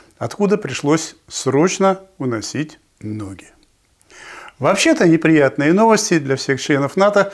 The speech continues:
сыпятся в последние недели, как из рога изобилия. Если кто не знает, то китайский лидер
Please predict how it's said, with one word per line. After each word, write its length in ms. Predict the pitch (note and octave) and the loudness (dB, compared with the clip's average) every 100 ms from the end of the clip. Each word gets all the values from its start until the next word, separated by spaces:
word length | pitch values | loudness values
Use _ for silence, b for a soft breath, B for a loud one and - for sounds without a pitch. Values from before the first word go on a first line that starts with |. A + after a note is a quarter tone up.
| B B | B B
сыпятся 440 | - - A#3+ G#3+ E3 | -6 -2 0 0 -2
в 80 | - | -2
последние 600 | D#3 D3+ C#3 C3 C3 C3+ | -2 -2 -2 -2 -2 -2
недели, 260 | F3 F#3 | 0 0
как 260 | E3 D#3 D3+ | 0 -2 2
из 100 | D3 | 2
рога 340 | C#3 C3 B2+ | 2 2 0
изобилия. 600 | B2+ C#3+ C#3+ B2 G#2 G2 - _ B B B B B | 0 0 0 -4 -8 -10 -16 _ B B B B B
Если 360 | C#3+ A3+ D#4 B3 | 0 2 2 0
кто 240 | - C4 | 0 2
не 180 | A#3+ A3+ | 4 2
знает, 500 | F3+ D#3 C3+ G#2+ - | 2 2 2 -2 -4
то 200 | - C#3+ | 0 0
китайский 760 | C#3+ F3+ E3+ C#4 C#4+ - F#3 E3+ | 0 -4 2 2 2 0 0 0
лидер 460 | D3 D3 C#3 C#3 | 0 -2 -2 -2